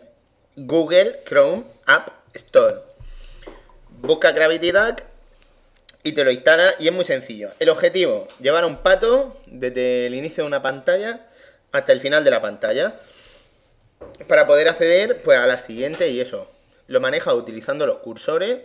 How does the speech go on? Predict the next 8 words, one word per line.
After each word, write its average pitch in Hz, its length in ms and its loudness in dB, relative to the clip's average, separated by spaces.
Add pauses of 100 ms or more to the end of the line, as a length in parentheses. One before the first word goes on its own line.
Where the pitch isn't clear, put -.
(480)
arriba, 135 420 -2
abajo 131 600 -2
y 113 100 -16
tal. 175 400 0 (1000)
Y 175 120 -8
son 208 280 -2 (120)
cuarenta 175 400 2
niveles. 120 400 -4